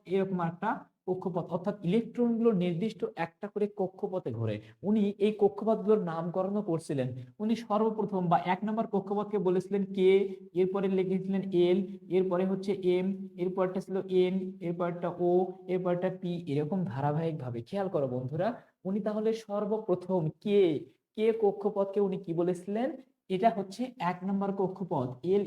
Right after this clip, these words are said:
ইকুয়াল দুই নম্বর কক্ষপথ, এম is equal তিন নম্বর কক্ষপথ, এন is equal চার নম্বর কক্ষপথ, এটা হচ্ছে পাঁচ নম্বর, এটা হচ্ছে কি? ছয় নম্বর।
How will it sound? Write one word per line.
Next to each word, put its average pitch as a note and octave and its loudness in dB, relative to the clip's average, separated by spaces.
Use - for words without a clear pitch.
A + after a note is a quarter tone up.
ইকুয়াল G3 2
দুই F3 2
নম্বর G3+ -2
কক্ষপথ, F3+ -4
এম G3+ -2
is F#3+ 0
equal F#3+ -2
তিন G3+ 0
নম্বর F#3+ -2
কক্ষপথ, E3 -4
এন G3+ -2
is G#3 -2
equal G3 0
চার E3+ 0
নম্বর G3 0
কক্ষপথ, G3 -4
এটা F3 -4
হচ্ছে F#3+ -4
পাঁচ D#3 -4
নম্বর, G3 -2
এটা F#3+ -2
হচ্ছে F#3+ -4
কি? E3+ -8
ছয় G3 -8
নম্বর। B2 -4